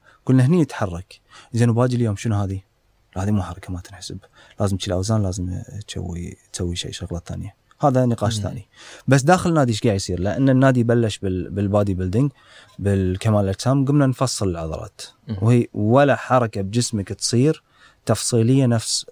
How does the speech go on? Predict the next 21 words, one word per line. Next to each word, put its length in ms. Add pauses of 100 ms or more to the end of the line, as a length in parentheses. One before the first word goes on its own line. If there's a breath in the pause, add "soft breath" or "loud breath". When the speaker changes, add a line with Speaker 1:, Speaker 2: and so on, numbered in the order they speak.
Speaker 1:
آه، 240
البادي 300
بيلدينج. 300 (140)
ولا 200
حركة. 380 (160)
الحين 220
لما 180
شلت 260
الجلاس 320
أنت 100
قاعد 120
تشرب 320 (160)
Speaker 2:
مم. 120
Speaker 1:
أكثر 240
من 140
عضلة، 300
آه، 600
اشتغلت. 100
Speaker 2:
تحركت، 480
صح. 60
Speaker 1:
إيه. 180